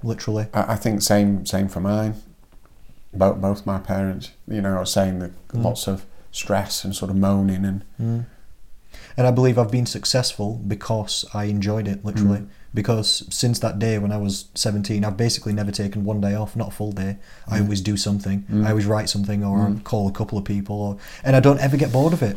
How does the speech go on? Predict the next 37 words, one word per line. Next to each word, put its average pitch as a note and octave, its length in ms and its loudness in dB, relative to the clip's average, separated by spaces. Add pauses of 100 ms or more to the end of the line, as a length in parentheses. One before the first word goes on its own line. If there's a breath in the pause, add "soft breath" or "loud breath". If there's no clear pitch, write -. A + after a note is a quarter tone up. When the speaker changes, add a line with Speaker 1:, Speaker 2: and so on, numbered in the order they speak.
(120)
Speaker 2:
Well, B2+ 120 2
it - 20 -4
don't E3+ 160 2
feel D3+ 180 4
like A2 160 6
work D3+ 500 8
to A#2 120 0
you, G2+ 140 6
does C3 180 8
Speaker 1:
No, F#3+ 80 10
Speaker 2:
it? G3 220 4
Speaker 1:
no. D#3+ 340 6
It - 60 -2
Speaker 2:
If, A#2 40 4
Speaker 1:
feels E3 160 8
like D#3 120 6
it's C3+ 100 6
Speaker 2:
if - 40 6
Speaker 1:
who D#3+ 80 8
Speaker 2:
you're C#3+ 80 12
Speaker 1:
I B2 80 10
am. - 100 8
Speaker 2:
enjoying, A#2 760 8
you're G2+ 280 2
genuinely G#2+ 680 4
into C3+ 280 2
what F#2+ 200 -2
you're F#2+ 80 0 (140)
doing, G2 280 -6 (580)
it G2+ 200 -4 (320)
kinda G2+ 220 0
circles G2+ 440 0
back A2 240 0
to - 100 -6
the F#2+ 80 -6
point A2+ 360 -4
of F2+ 280 -8